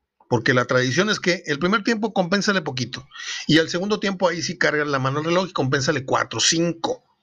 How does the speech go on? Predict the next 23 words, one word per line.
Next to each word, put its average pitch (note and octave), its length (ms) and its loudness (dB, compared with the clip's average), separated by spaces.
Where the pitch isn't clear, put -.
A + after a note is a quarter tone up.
Cinco C4+ 540 0
ya E3+ 160 2
son, G3 260 -8
uy, A#3+ 500 -4
qué F3+ 100 2
bárbaro, E3 640 0
qué A3 120 2
partido F3+ 420 0
vio D#3+ 140 4
el D#3+ 80 2
árbitro, C3+ 680 0
¿por E3+ 140 6
qué G3+ 120 2
tantos F#3+ 360 0
minutos? E3 500 0
No, G3+ 120 -2
hombre, F3+ 180 0
no E3 120 2
sean F#3+ 220 0
tarugos, D3 800 0
no F3+ 160 6
sean G3 240 0
tarugos. D#3 480 2